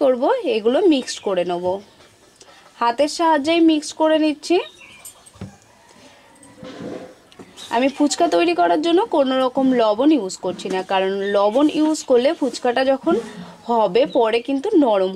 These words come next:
হয়ে যাবে। আর এই ফুচকাটা কিন্তু আপনারা এক দুদিন বাড়িতে রেখেও খেতে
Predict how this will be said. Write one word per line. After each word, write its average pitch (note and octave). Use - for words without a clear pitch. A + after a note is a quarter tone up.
হয়ে F3
যাবে। F3
আর F3+
এই E4
ফুচকাটা D4
কিন্তু A#3
আপনারা G3
এক G#3+
দুদিন A3
বাড়িতে F#3+
রেখেও B3+
খেতে F3